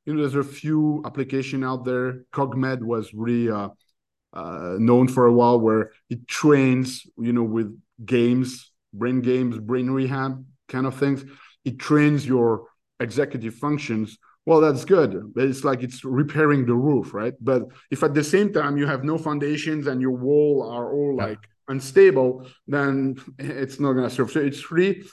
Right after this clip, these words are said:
Speaker 1: important to, to address the child and to build upon what corresponds to their development. So when we evaluate them, we evaluate them through seven dimensions. It's,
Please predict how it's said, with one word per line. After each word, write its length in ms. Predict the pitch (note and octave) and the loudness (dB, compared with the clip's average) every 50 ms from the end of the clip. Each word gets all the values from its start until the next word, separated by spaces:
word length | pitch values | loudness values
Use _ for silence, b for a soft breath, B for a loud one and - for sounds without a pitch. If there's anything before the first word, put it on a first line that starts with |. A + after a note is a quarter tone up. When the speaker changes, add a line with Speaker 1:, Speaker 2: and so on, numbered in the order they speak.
| _ _ | _ _
Speaker 1:
important 500 | - D3+ D3 D3 - E3 D#3+ D#3+ D#3+ D#3 - | -6 -6 -2 0 2 2 2 2 0 -2 0
to, 320 | - D3 C#3+ C3 C3+ C3+ - - _ _ _ _ _ _ | 0 2 2 2 0 -4 -16 -20 _ _ _ _ _ _
to 180 | - D3+ D3 C#3+ | -6 -4 -2 -2
address 340 | C3+ B2 A#2 D3 D#3+ D#3+ D#3+ | -2 0 0 2 2 2 0
the 100 | D#3+ D#3 | -2 -4
child 440 | D#3 - - D3+ C#3 C#3 C#3 C3 C3 | -4 -2 -2 0 0 0 0 0 -2
and 120 | C3 C3 | -2 -6
to 100 | - C#3 | -8 -10
build 580 | B2 A2+ - D3 D3+ C#3+ C#3 C3+ A#2+ A2+ - - _ _ _ _ _ - | -8 -2 0 2 4 4 4 2 0 -4 -12 -18 _ _ _ _ _ -10
upon 800 | C3+ A#2+ - - C3+ C3 B2+ B2 B2 B2 A#2+ A#2+ A#2+ A#2+ - - _ _ _ _ _ _ _ _ _ _ _ _ _ - | -10 -10 -6 -4 -2 -2 0 0 0 0 0 -2 -4 -6 -10 -20 _ _ _ _ _ _ _ _ _ _ _ _ _ -6
what 240 | - C3 C3 B2+ C3+ | 0 0 0 0 0
corresponds 540 | C3 C#3 C3+ B2+ B2+ B2+ - C3+ C3 A#2 - | 0 0 0 0 -2 -4 -4 -6 -6 -6 -6
to 80 | - A#2+ | -8 -6
their 160 | A2+ A#2 A2+ | -4 -4 -4
development. 500 | A2 A#2 G#2+ G#2+ A#2 A2 A2+ G#2+ G#2 G2 | -4 -4 -4 -4 -4 -4 -4 -6 -8 -6
So 320 | - - B2+ A#2 A2 A#2 B B B B B | -4 -2 -2 -2 -4 -6 B B B B B
when 180 | - C3+ C#3+ C#3+ | 0 4 6 6
we 100 | C#3+ D3 | 6 6
evaluate 460 | C#3 C3 C#3 C#3+ D#3+ F3 F3 E3 C#3+ | 6 6 4 6 6 6 4 4 4
them, 220 | D#3 E3 D#3 D3 | 2 2 4 4
we 100 | C#3 C3+ | 4 4
evaluate 460 | C3+ B2+ C#3 C3+ C#3 C#3+ C#3+ C#3+ C#3 | 4 4 4 4 6 6 4 4 4
them 160 | B2+ C3+ B2 A#2+ | 2 0 0 -2
through 180 | - - B2 | -6 -10 -14
seven 380 | A#2 - - C3+ B2 C3 C3 B2 | -8 -4 -4 -2 0 0 0 0
dimensions. 760 | B2 A#2 A#2 A2+ A2+ A#2 B2+ C3 - D#3 D#3 D#3 D3+ C3 - | 0 0 0 0 -2 -2 -4 -4 -2 -2 -2 -2 -4 -6 -10
It's, 300 | - G#2 G#2 - - - | -14 -18 -20 -20 -20 -20